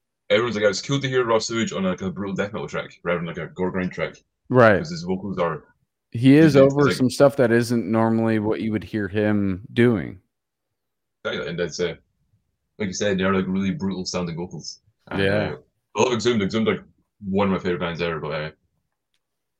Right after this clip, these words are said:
Speaker 2: Very
Speaker 1: it's just cool to hear him do it.
Speaker 2: familiar
Speaker 1: It's
Speaker 2: though,
Speaker 1: like, you know,
Speaker 2: too. Like,
Speaker 1: yeah.
Speaker 2: it's like, "Oh, dude, it's, yes, it's Ross again, and it sounds so good." Ah, yeah. Made me wanna, literally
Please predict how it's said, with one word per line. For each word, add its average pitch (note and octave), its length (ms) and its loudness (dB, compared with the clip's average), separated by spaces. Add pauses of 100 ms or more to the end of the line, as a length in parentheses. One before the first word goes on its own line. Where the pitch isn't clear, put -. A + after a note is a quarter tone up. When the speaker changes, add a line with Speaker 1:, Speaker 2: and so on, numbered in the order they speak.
(200)
Speaker 2:
Very C3+ 260 4
Speaker 1:
it's C3+ 80 2
just - 20 -8
cool A#2+ 140 2
to A#2 60 6
hear A#2 100 6
him - 0 -
do B2 40 4
it. D#3 140 6
Speaker 2:
familiar C#3 220 6
Speaker 1:
It's A2 100 2
Speaker 2:
though, A2 140 2
Speaker 1:
like, G#2+ 140 -4
you - 20 -8
know, - 40 -6
Speaker 2:
too. E3 200 6
Like, G#2+ 180 0
Speaker 1:
yeah. - 80 -10
Speaker 2:
it's - 140 -12
like, B2 200 -2
"Oh, D#3+ 220 -4
dude, C#3 380 -4
it's, - 480 -10
yes, E3 480 -6
it's A#2+ 260 -6 (140)
Ross D#3 340 -4
again, D#3+ 640 2
and A2+ 300 2
it G#2 160 -2
sounds B2 600 -4
so D3+ 540 -4
good." E3 540 2 (640)
Ah, A2 460 -8 (200)
yeah. G2 300 -2 (640)
Made C3 220 4
me E3+ 100 8
wanna, C#3+ 440 6 (500)
literally E3+ 760 2